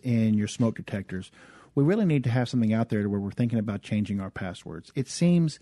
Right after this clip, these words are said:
every day, you can't go a day without hearing the news that more accounts have been compromised. Uh, I believe that Orbitz made the news yesterday, about eight hundred thousand accounts compromised.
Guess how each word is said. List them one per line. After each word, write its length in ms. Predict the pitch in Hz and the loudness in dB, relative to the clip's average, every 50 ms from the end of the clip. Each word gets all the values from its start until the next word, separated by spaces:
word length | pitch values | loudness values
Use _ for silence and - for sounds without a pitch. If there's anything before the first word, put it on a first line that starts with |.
| - - - - - - - _ _ _ _ _ - | -18 -20 -20 -20 -20 -20 -20 _ _ _ _ _ 2
every 240 | 156 151 156 160 147 | 2 4 4 4 4
day, 200 | 139 143 139 123 | 4 6 6 6
you 200 | 110 107 120 - | 4 2 0 0
can't 260 | - 165 165 143 139 | 2 2 2 2 2
go 220 | 139 147 139 123 | 2 2 4 4
a 60 | 110 | 2
day 380 | 101 107 120 117 123 127 123 120 | 2 2 2 2 4 4 4 4
without 520 | 107 107 104 - 113 107 107 107 85 - | 2 2 0 0 0 0 0 0 -2 -4
hearing 340 | - - 120 117 117 113 110 | -4 -2 0 2 4 4 4
the 80 | 101 107 | 2 2
news 440 | 101 104 107 110 107 107 107 104 - | 2 2 2 2 2 2 0 0 -2
that 140 | - 82 | -4 -2
more 300 | 87 101 107 110 113 110 | -2 0 2 2 2 2
accounts 460 | 113 - - - 120 110 110 107 - - | 0 -2 -2 -2 0 0 0 0 -2 -4
have 120 | 110 - | -4 -2
been 180 | - 107 104 - | -2 -2 -2 -2
compromised. 960 | - - 113 107 104 98 - 104 98 98 98 98 98 98 95 95 98 - - | -2 -2 -2 -2 -2 -4 -4 -2 -2 -2 -2 -4 -4 -4 -6 -6 -8 -10 -10
Uh, 240 | - 92 95 92 - | -10 -8 -8 -8 -8
I 80 | - 104 | -8 -8
believe 320 | 104 107 110 113 113 110 | -4 -2 0 2 2 2
that 120 | 110 110 - | 0 0 2
Orbitz 440 | 101 117 120 110 110 98 - - - | 4 4 4 4 2 0 -4 -2 -2
made 160 | 107 101 98 | -2 0 0
the 80 | 101 | 0
news 340 | 95 98 101 101 98 95 - | 0 0 0 0 0 -2 -2
yesterday, 460 | 104 95 101 - - 90 90 90 90 | -4 -4 -4 -6 -8 -8 -6 -6 -6
about 240 | 90 87 92 85 - | -6 -6 -8 -8 -6
eight 140 | 92 107 98 | -6 -6 -4
hundred 220 | - 101 95 - | -4 -4 -4 -4
thousand 280 | - 98 95 98 90 87 | -6 -6 -6 -6 -6 -6
accounts 380 | 92 - - - 92 90 90 - | -6 -6 -6 -8 -8 -8 -8 -10
compromised. 640 | - 92 92 87 - 98 92 90 85 85 90 - | -10 -10 -10 -10 -8 -8 -8 -8 -8 -8 -10 -12